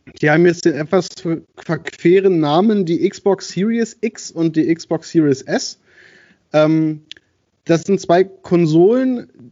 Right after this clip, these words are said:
die, äh, zu sehr unterschiedlichen Preispunkten auf den Markt kommen. Die Xbox Series X ist die große Konsole, die kostet fünfhundert Euro und tritt quasi in direkte Konkurrenz, äh, mit der PlayStation fünf. Also das ist quasi das Flaggschiff von Microsoft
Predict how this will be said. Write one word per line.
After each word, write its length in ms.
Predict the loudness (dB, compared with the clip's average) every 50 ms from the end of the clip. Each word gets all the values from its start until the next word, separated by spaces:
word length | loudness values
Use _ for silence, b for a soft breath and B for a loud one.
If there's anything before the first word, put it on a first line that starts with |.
| _ _
die, 500 | -14 -14 -8 -4 -4 -2 0 0 0 0
äh, 560 | -2 0 0 2 4 4 4 4 4 4 2 0
zu 160 | -4 -6 -2
sehr 140 | 0 0 0
unterschiedlichen 520 | 0 0 -2 -4 -4 -4 -4 -2 -2 -2
Preispunkten 640 | 0 0 0 0 0 -2 -4 -4 -4 -4 -4 -6 -4
auf 140 | -2 -2 0
den 140 | 0 0 2
Markt 240 | 2 0 -2 -2 -4
kommen. 260 | -6 -4 -2 -2 0
Die 140 | 0 0 0
Xbox 320 | -2 -2 -2 -4 -4 -4
Series 320 | 0 2 2 2 2 2 0
X 260 | -2 -2 -2 -4 -10
ist 220 | -12 -12 -6 -4
die 180 | -2 -2 -2 -4
große 440 | -4 0 2 2 2 2 -2 -6 -4
Konsole, 500 | -2 -2 0 2 2 2 2 2 2 0
die 60 | -2
kostet 320 | -2 -2 -2 -4 -6 -4
fünfhundert 560 | -2 0 0 0 0 0 0 0 0 0 -2 -2
Euro 400 | 2 2 4 4 4 4 4 2
und 160 | 2 0 -2
tritt 180 | -2 -4 -4 -4
quasi 380 | -2 0 2 2 2 2 2
in 80 | 2 2
direkte 340 | 2 0 -2 -2 -2 -4 -4
Konkurrenz, 720 | -2 -4 -4 -2 -2 -2 0 0 0 0 -2 -4 -8 -10 -4
äh, 260 | -2 0 2 2 4
mit 220 | 4 2 2 2 0
der 60 | 0
PlayStation 440 | 0 0 0 0 -2 -4 -4 -6 -2
fünf. 320 | 0 0 0 0 -2 -4
Also 180 | -4 -4 -2 -2
das 180 | -2 -2 -4
ist 120 | -6 -8 -2
quasi 260 | 0 0 0 2 2
das 160 | 0 -2 -2
Flaggschiff 480 | -2 -2 -2 -2 0 0 -2 -2 -2 0
von 160 | 0 0 2
Microsoft 680 | 2 0 0 -2 -4 -2 0 0 0 0 -2 -6 B